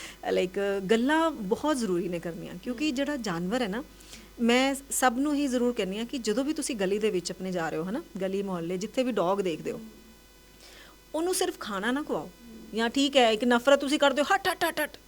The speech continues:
Speaker 1: ਹੈ ਨਾ? ਸਾਰਾ ਦਿਨ ਤੁਹਾਨੂੰ ਕੋਈ ਹਟ, ਹਟ ਕਰਦਾ ਰਹੇ, ਤੁਸੀਂ ਵੀ ਸ਼ਾਮੀ ਜਾ ਕੇ ਐਗਜ਼ੌਸਟ ਹੋ ਜਾਓਗੇ, ਕੀ
Speaker 2: ਹੂੰ।
Speaker 1: ਹੈ, ਮੇਰੀ ਕੋਈ ਵੈਲਿਊ ਨਹੀਂ ਹੈ, ਹੈ ਨਾ? ਤੇ ਤੁਸੀਂ ਇਸ ਤਰ੍ਹਾਂ ਕਰਦੇ ਹੋ, that is why ਇੱਕ ਜਾਨਵਰ ਨੂੰ ਤੁਸੀਂ ਇੰਨਾ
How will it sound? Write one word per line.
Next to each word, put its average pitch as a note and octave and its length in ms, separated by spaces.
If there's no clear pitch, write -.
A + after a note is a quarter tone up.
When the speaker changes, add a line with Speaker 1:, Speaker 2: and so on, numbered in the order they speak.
Speaker 1:
ਹੈ C4 60
ਨਾ? G4 120
ਸਾਰਾ D#4+ 320
ਦਿਨ E4 200
ਤੁਹਾਨੂੰ D4+ 260
ਕੋਈ E4 100
ਹਟ, D#4 260
ਹਟ E4+ 120
ਕਰਦਾ A#3 340
ਰਹੇ, A#3+ 140
ਤੁਸੀਂ C#4 320
ਵੀ D4+ 140
ਸ਼ਾਮੀ A3+ 360
ਜਾ G#3+ 160
ਕੇ G#3+ 160
ਐਗਜ਼ੌਸਟ G3 460
ਹੋ G#3 60
ਜਾਓਗੇ, F3+ 200
ਕੀ C4+ 300
Speaker 2:
ਹੂੰ। C4 60
Speaker 1:
ਹੈ, F#3+ 220
ਮੇਰੀ G3+ 240
ਕੋਈ A#3 260
ਵੈਲਿਊ G#3+ 360
ਨਹੀਂ F4+ 140
ਹੈ, D#4 60
ਹੈ - 40
ਨਾ? G4 100
ਤੇ E4 80
ਤੁਸੀਂ E4+ 320
ਇਸ D4 80
ਤਰ੍ਹਾਂ D#4+ 240
ਕਰਦੇ D4+ 240
ਹੋ, D4+ 40
that G#3 360
is C#4 80
why D4+ 100
ਇੱਕ D#4 180
ਜਾਨਵਰ G3+ 380
ਨੂੰ B3+ 120
ਤੁਸੀਂ C4+ 220
ਇੰਨਾ A#3 240